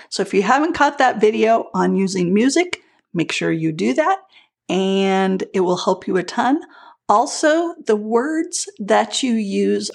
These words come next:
are so important. And if you like podcasts, I invite you over to my podcast, Rockin' This Teacher Thing,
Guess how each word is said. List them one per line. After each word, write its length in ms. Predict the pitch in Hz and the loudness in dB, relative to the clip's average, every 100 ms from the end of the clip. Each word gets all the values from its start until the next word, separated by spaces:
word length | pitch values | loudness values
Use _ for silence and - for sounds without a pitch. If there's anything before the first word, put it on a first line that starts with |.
| - | -10
are 140 | 185 | -10
so 800 | 180 - - - 185 185 185 190 - _ | -8 -8 -6 -2 0 0 -2 -6 -12 _
important. 760 | 185 175 - 165 - 160 165 - - - - | -10 -10 -8 -8 -8 -10 -16 -18 -20 -20 -4
And 140 | 190 | -4
if 160 | 185 214 | -2 -2
you 100 | 180 | 0
like 320 | 180 285 - | 2 0 -2
podcasts, 560 | - 233 - 190 - - - | -2 -2 0 -2 0 -6 -6
I 80 | 185 | -4
invite 480 | 185 185 175 - | -2 0 0 -2
you 140 | 269 349 | -4 -2
over 240 | 208 190 262 | -2 -2 -4
to 140 | - | -2
my 120 | 320 | 0
podcast, 680 | 320 180 175 - 185 277 - - _ _ | 0 -2 -4 0 0 0 -8 -16 _ _
Rockin' 380 | 180 175 - 247 | 0 0 0 2
This 220 | 277 - | 2 0
Teacher 320 | 214 185 190 | -4 -4 -4
Thing, 420 | - 165 160 208 | -4 -2 -2 -2